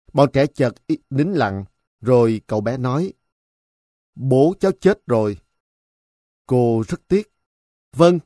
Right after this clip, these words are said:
cháu cũng thế, cháu lo cho em cháu nhất đấy, em cháu khó mà chịu đựng được điều này."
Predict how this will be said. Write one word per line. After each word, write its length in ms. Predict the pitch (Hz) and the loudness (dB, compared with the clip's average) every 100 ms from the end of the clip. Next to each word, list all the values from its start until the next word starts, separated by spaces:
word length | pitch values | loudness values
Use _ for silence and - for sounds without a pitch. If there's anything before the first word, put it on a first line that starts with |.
| _ - | _ 0
cháu 180 | 170 | 0
cũng 220 | 180 151 151 | 2 -2 2
thế, 280 | 160 196 226 _ - | 2 2 -2 _ 0
cháu 120 | 208 | 4
lo 180 | 170 151 | 6 4
cho 120 | - | 2
em 220 | 143 139 | -2 -2
cháu 180 | 160 180 | -2 -2
nhất 240 | 202 226 | -2 -2
đấy, 220 | 190 202 180 _ | 0 -2 -4 _
em 180 | - 139 | 0 0
cháu 180 | 160 160 | 2 0
khó 280 | - 143 214 | -2 -6 -4
mà 160 | 202 131 | -2 -4
chịu 200 | - 117 | -2 -4
đựng 220 | 110 101 | -4 -4
được 160 | 107 104 | -6 -4
điều 140 | 104 | -4
này." 280 | 101 98 | -4 -6